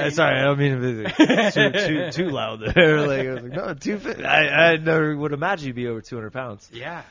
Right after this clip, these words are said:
Speaker 2: I was
Speaker 1: Huh.
Speaker 2: two hundred pounds and, like, fucking no, like, yeah, okay, a few of my friends.
Speaker 1: Probably lift up a car, you know, I mean, still
Speaker 2: People were looking at me
Speaker 1: strongish.
Speaker 2: like,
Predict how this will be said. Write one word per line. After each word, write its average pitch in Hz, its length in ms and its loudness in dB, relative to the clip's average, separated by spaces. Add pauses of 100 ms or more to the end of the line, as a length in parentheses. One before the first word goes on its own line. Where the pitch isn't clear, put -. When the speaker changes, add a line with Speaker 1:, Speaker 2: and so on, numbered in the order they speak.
(160)
Speaker 2:
I 113 60 -20
was 120 120 -20
Speaker 1:
Huh. - 100 -12
Speaker 2:
two 175 40 -2
hundred 160 300 -8
pounds 139 460 -16
and, 113 180 -20
like, 107 180 -18 (600)
fucking - 300 -20
no, 143 300 -12 (120)
like, 117 280 -18 (360)
yeah, 202 180 -4
okay, 131 300 -4
a - 20 -6
few 156 160 -4
of 147 80 -2
my 127 80 -2
friends. 110 260 -6
Speaker 1:
Probably 156 220 2
lift 131 320 0
up 127 140 0
a 110 40 -10
car, 135 560 0 (160)
you 131 60 -10
know, 117 180 -6
I 117 60 -8
mean, 113 320 -10
still - 240 -16
Speaker 2:
People 170 220 -14
were 160 80 -8
looking 165 200 -4
at 131 100 0
me 139 80 -4
Speaker 1:
strongish. 120 40 -4 (240)
Speaker 2:
like, - 20 -20